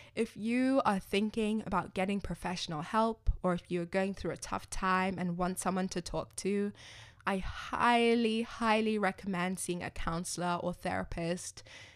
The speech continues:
if that option is available to you. You know, I was very fortunate back then because the counseling services at my uni were free, completely free for students, which I am so grateful for, and I took advantage of that.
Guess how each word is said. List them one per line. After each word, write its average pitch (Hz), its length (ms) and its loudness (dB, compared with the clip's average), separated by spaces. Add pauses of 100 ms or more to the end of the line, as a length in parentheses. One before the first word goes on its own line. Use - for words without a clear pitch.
(140)
if 220 260 2
that 196 200 6
option 180 460 0
is 170 300 0
available 175 560 0
to - 180 -4
you. 240 340 2 (300)
You 196 100 0
know, 180 180 2
I 190 140 4
was 208 200 2
very 175 280 6
fortunate - 600 -2
back 165 280 2
then 180 240 0
because 170 680 -4 (340)
the 196 80 -2
counseling 180 680 0
services 175 640 -2
at 185 180 -2
my 185 100 4
uni 190 500 2
were 180 180 0
free, 226 680 -2
completely 196 480 -4
free 185 220 -2
for 180 160 -4
students, 220 680 0 (220)
which - 200 -4
I 175 200 2
am 170 120 -2
so 214 320 0
grateful 170 360 -2
for, 170 340 0
and 214 100 2
I 175 100 0
took - 240 -4
advantage 180 560 -2
of 226 120 0
that. 294 500 0